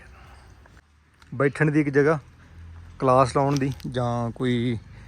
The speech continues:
ਸੈਮੀਨਾਰ ਕਰਨ ਦੀ ਜਾਂ ਸੰਮੇਲਨ ਕਰਨ ਦੀ ਜਗ੍ਹਾ, ਤੇ ਸਾਹਮਣੇ ਮੁਸ਼ਕਪੂਰ ਦਾ ਇੱਕ ਵੱਡਾ ਸਾਰਾ ਦਰਖਤ। ਚੈੱਕ ਕਰਦੇ ਹਾਂ।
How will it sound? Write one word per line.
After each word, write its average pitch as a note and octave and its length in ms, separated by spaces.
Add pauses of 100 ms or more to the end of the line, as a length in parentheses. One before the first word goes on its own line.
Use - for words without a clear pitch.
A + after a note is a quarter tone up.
(200)
ਸੈਮੀਨਾਰ C3+ 500
ਕਰਨ C3 260
ਦੀ B2+ 120
ਜਾਂ B2+ 100
ਸੰਮੇਲਨ B2+ 400
ਕਰਨ B2+ 200
ਦੀ B2+ 80
ਜਗ੍ਹਾ, B2+ 260 (120)
ਤੇ C3+ 80
ਸਾਹਮਣੇ C3 500 (460)
ਮੁਸ਼ਕਪੂਰ B2+ 540
ਦਾ A#2+ 80
ਇੱਕ A#2+ 140 (180)
ਵੱਡਾ B2 240
ਸਾਰਾ A#2+ 260 (180)
ਦਰਖਤ। A#2+ 380 (800)
ਚੈੱਕ D3+ 180
ਕਰਦੇ C3+ 340
ਹਾਂ। D3+ 60